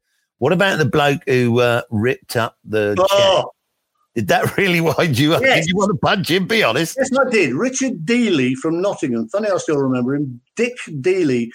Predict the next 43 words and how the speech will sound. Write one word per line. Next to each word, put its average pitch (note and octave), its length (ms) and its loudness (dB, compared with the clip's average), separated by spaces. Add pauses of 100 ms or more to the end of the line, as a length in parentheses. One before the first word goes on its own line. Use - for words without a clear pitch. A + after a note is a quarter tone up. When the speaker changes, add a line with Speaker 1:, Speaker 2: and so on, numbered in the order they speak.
(240)
Speaker 2:
Dick A3+ 160 2
by G3 260 0
Speaker 1:
<laughs> F3+ 200 0
Speaker 2:
name, F3 120 -2
Dick G3 220 -2
by F3 140 2
nature. D3+ 360 -2 (340)
He, C#4+ 140 2 (800)
I C4+ 120 2
gave D4+ 200 2
him D4 140 2
a C#4 60 0
cheque A#3 320 0
for F3 80 -2 (100)
thirty-two G#3 560 -2
thousand F3+ 440 -4
pounds. C#3+ 280 -4
He D#3 60 -2
Speaker 1:
Yeah. D#3+ 80 2
Speaker 2:
went, D#3+ 120 0 (480)
"Oh, B3 400 2
I G#3+ 60 2
shan't G#3 300 -2
be F#3+ 100 2
needing E3+ 300 0
that," F#3 120 -2
and A#3 120 -4
threw D4+ 160 0
it D4 80 0
away. C#4+ 400 2 (840)
And D4 100 -2
now D4 180 2
I'm D#4 100 0
six-foot-two, A#3 680 -4
and E3 160 -2
um, D4+ 160 -2
if G3 140 -2
he'd - 200 -10
done A#3+ 140 2
that A3+ 140 -2
in F#3+ 80 -2
a F#3 60 -6
pub, C#3+ 240 -2